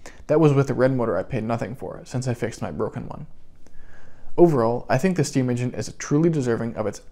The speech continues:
cult status, just like seven seven fifty. It has a slew of twelve volt air u-, exclusive parts,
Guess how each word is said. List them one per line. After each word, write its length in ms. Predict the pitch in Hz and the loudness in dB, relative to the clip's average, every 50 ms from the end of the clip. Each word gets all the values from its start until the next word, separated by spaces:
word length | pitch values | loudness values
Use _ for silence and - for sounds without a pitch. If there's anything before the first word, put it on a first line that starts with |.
| - - - | -18 -16 -6
cult 240 | - - 151 143 - | 0 2 2 2 0
status, 440 | - - 82 82 98 - - - - | -2 -6 -6 -6 -8 -10 -12 -12 -4
just 220 | - 127 127 - - | -2 -2 -2 0 -2
like 120 | 135 - | -4 -2
seven 220 | - - 101 110 | -2 -4 -2 -2
seven 180 | 117 110 101 135 | -4 -4 -4 -2
fifty. 400 | - 135 - - - - - - - - - - - - - - - - | -2 -2 -2 -2 -6 -8 -10 -4 0 0 0 0 0 -6 -12 -16 -8 -2
It 60 | - 131 | 2 2
has 140 | 135 135 | 4 4
a 60 | 123 110 | 4 2
slew 360 | - - - 147 165 196 190 | 0 0 2 4 6 8 8
of 180 | 170 180 - | 6 4 0
twelve 220 | - - 160 160 156 | -2 2 2 4 4
volt 200 | 160 160 - - | 4 2 2 2
air 140 | 127 120 120 | 2 4 4
u-, 200 | 123 123 120 - | 4 2 0 -2
exclusive 540 | - 120 - - - - 143 139 - - - | -4 -4 -4 -4 0 2 2 2 2 -2 -4
parts, 360 | - 117 - - - - - | -4 -4 -4 -4 -6 -10 -12